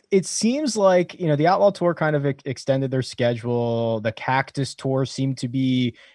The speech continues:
amping up a little bit. I mean, are we just gonna get a bunch of mini tour golf in Arizona until the P G A Tour comes back?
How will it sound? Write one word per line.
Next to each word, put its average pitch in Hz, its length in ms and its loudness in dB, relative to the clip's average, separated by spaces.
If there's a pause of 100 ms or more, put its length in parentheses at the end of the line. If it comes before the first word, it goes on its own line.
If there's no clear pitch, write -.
(160)
amping 127 380 0
up 123 160 0
a - 20 2
little 131 280 4
bit. 135 200 4
I 123 60 2
mean, 131 160 0
are 123 80 2
we 147 100 2
just 165 200 -2
gonna 160 160 2
get 139 160 6
a 135 40 4
bunch 127 280 0
of 127 60 0
mini 127 220 0
tour 131 240 2
golf 120 400 2
in 127 160 -4
Arizona 120 680 -2
until 113 840 -2
the 110 120 -8
P 120 120 -2
G 117 140 -2
A 113 60 -2
Tour 127 200 -4
comes 135 160 -4
back? 139 160 -4